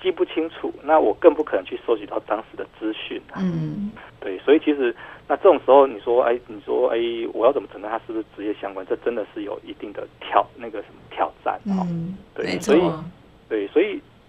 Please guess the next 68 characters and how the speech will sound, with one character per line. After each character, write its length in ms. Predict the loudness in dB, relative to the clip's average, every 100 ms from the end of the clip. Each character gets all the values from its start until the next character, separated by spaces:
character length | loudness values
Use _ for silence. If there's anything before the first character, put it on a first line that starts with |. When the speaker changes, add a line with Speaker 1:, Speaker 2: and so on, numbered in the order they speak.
| _ 6
Speaker 1:
这 80 |
两 140 | 6 4
个 80 | -2
问 120 | -4
题 140 | -6 -12
其 120 | -12
实 160 | -12 -10
哈， 120 | -8
我 220 | -6 -4
想 260 | -2 -4 -6 -14 -20 -20 -20 -20 _ _
我 100 | 0
们 100 | 0
后 120 | 6
来 80 | 6
有 120 | 6
些 120 | 2 -2
处 200 | -4 -12
理 60 |
的 180 | -12 -14 -14
那 120 | -14
个 120 | -12 -12 -16 -20 -2
策 240 | 4 4
略 220 | 4 -4
啦 100 | -8 -8
哈， 140 | -8 -6
策 60 | -4
略 100 | -2
我 100 | 0
想 160 | -2 0
当 180 | 0 0
然 80 |
就 120 | -4 -8
是 140 | -8
说， 400 | -10 -8 -8 -8 -14 -20 -20 -20 -10
呃， 160 | -6
我 100 | -4
们 120 | -6 4
台 140 | 6
湾 140 | 6
现 120 | 4 2
在 60 |
目 120 | 2 -2
前 160 | -8 -8
把 160 | -4 -4
这 140 | -4 -6
些 120 | -8
职 140 | -6 -6
业 120 | -6
伤 120 | -8 -8
病 140 | -10
很 200 | -8 -8 -8
清 300 | -6 -4 -4
楚 180 | -8 -12
的， 180 | -8 -10 -10
就 100 | -10
是 100 | -10 -12 -14
写 80 | -4
到 160 | -2 -2
法 260 | -2 -6 -4
规 180 | -6 -6
内 240 | -10 -14 -12
哈。 160 | -14 -14 -18 -20 -20 -10 -6
其 80 |
实 100 | -6
法 220 | -2 -2 0
规 160 | -4
内 140 | -4 -6
的 140 | -10